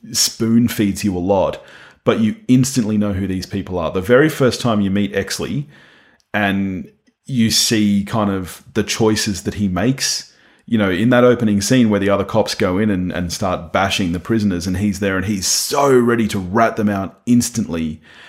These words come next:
And you understand his motivation wholly. Like, you don't sit there thinking, "Wow, that guy's a dick," but you don't sit there thinking, "Wow, that guy's a really good guy." You just,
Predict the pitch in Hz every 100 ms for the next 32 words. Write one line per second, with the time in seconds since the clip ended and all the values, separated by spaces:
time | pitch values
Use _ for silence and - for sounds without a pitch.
0 | - 127 131 127 - 135 165 135 - 135
1 | 147 113 107 107 101 101 95 - 95 90
2 | - _ _ _ - - - 113 110 87
3 | 73 113 117 147 147 151 160 - 170 123
4 | 107 107 104 95 80 101 92 113 107 95
5 | 87 76 120 87 - 113 123 123 - 117
6 | 107 101 101 82 92 113 95 101 98 92
7 | 90 92 90 98 - 87 104 85 95 101
8 | 113 -